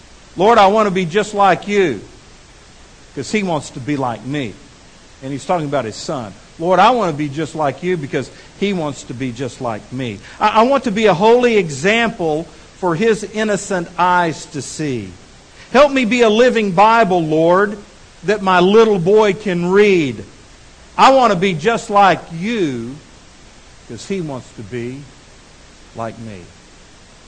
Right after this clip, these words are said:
What a great prayer. Because you, whether you like it or not, and whether you realize it or not, dads and granddads, your, your kids and grandkids are looking to you.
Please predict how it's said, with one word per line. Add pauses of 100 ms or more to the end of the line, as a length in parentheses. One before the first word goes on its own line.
(120)
What
a
great
prayer. (1000)
Because
you, (180)
whether
you
like
it
or
not,
and
whether
you
realize
it
or
not, (360)
dads
and
granddads,
your,
your
kids
and
grandkids
are
looking
to
you.